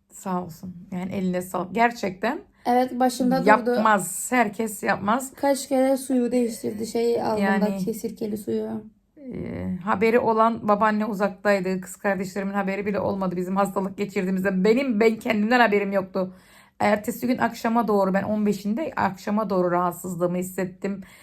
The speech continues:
Speaker 1: Yani bir halsizlik, bir şey. Yemek yapmak da gerekmedi. Basit bir şey yapacağız.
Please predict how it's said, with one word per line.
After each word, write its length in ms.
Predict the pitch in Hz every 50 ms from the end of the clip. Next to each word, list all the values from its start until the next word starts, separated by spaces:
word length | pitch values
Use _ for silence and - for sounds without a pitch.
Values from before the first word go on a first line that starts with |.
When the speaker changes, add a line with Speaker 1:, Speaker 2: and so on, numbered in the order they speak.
| - - _ -
Speaker 1:
Yani 140 | - 202 190
bir 60 | 214
halsizlik, 640 | 208 - - 214 208 202 202 - 202 180 185 - 190
bir 60 | 196
şey. 180 | 196 - 220 202
Yemek 280 | 220 220 226 233 233 247
yapmak 320 | 240 240 233 233 233 -
da 60 | 233
gerekmedi. 480 | 214 226 226 233 240 233 214 202 190 180
Basit 300 | 208 202 - - - -
bir 40 | 202
şey 160 | - - 233
yapacağız. 460 | 214 220 226 185 214 214 208 202